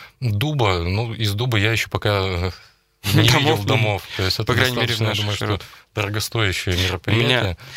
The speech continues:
Speaker 2: товарищ недавно, а, он живет в Ирландии уже давно, а, с отцом они купили здесь сруб, баню, и транспортировали ее туда, собирали ее там несколько месяцев. Но вроде пока все стоит, слава богу.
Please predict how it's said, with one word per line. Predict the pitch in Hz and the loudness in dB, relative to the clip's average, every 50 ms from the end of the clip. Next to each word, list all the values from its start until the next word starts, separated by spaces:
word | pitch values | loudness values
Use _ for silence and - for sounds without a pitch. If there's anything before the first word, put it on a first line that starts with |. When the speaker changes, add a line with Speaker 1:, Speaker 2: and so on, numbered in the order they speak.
| - - - | -16 -8 -4
Speaker 2:
товарищ | - 123 127 143 156 143 123 - - | -2 0 2 2 0 0 0 -2 -2
недавно, | 131 123 120 127 135 139 131 120 120 113 107 104 104 - | -4 -4 -2 0 0 0 0 -2 -2 -2 -2 -2 -2 -4
а, | - 107 107 107 107 | -2 -2 0 0 0
он | 107 | 0
живет | 104 110 120 120 117 107 - | 0 -2 -2 -2 -2 -2 -2
в | 117 | -2
Ирландии | 110 123 156 190 208 180 147 | 0 0 0 0 0 -2 -4
уже | 123 113 110 113 | -4 -4 -4 -4
давно, | 107 110 113 113 120 120 120 117 113 107 104 101 - | -2 -2 -2 -2 -2 -2 -2 0 0 0 0 -2 -2
а, | 107 104 104 104 107 | 0 0 0 0 0
с | - - | -2 -4
отцом | 113 - - 131 120 117 | -6 -4 -2 0 0 0
они | 113 107 107 | 0 -2 -4
купили | 104 - 117 113 - 113 104 104 104 | -4 -6 -6 -4 -2 -2 -2 -2 -2
здесь | 101 - - 104 101 - | -2 -2 -2 0 0 0
сруб, | - - 131 180 202 - _ - | 0 0 -2 -2 -4 -6 _ -2
баню, | 113 120 123 123 113 110 104 101 113 123 | 0 2 2 2 0 -2 -6 -8 -10 -10
и | 120 107 107 107 110 110 110 110 110 110 110 107 117 117 113 - - | -8 -6 -4 -4 -2 -2 -2 -2 -2 -4 -6 -6 -10 -14 -14 -6 -2
транспортировали | - 139 143 135 - - 143 123 117 - - 175 175 170 147 135 123 120 | 0 0 0 0 -2 -2 -2 -2 -2 -2 -2 -2 -2 -2 -2 -2 -2 -2
ее | 120 113 | -2 -4
туда, | 110 - 117 113 127 139 143 | -4 -4 -2 0 2 2 2
собирали | - - 123 110 113 110 120 120 120 113 110 | 0 -4 -4 -2 0 0 0 0 0 -2 -4
ее | 107 107 104 101 | -6 -6 -8 -6
там | - 101 104 107 | -4 -4 -2 -2
несколько | 110 107 - - 110 - - 110 | -2 -4 -4 -4 -6 -6 -4 -4
месяцев. | 110 110 107 101 - - - - 98 - | -2 -2 -2 -2 -4 -4 -4 -6 -6 -4
Но | - 107 | -2 0
вроде | 117 143 139 | 0 0 0
пока | - 110 101 - 135 | 0 -2 0 0 -2
все | 123 - - 127 | -2 -2 -4 -6
стоит, | - - - 131 120 107 | -6 -4 -2 -2 -2 -4
слава | - - 117 110 107 107 | -4 -2 0 0 0 0
богу. | 110 120 104 98 | -2 -4 -6 -8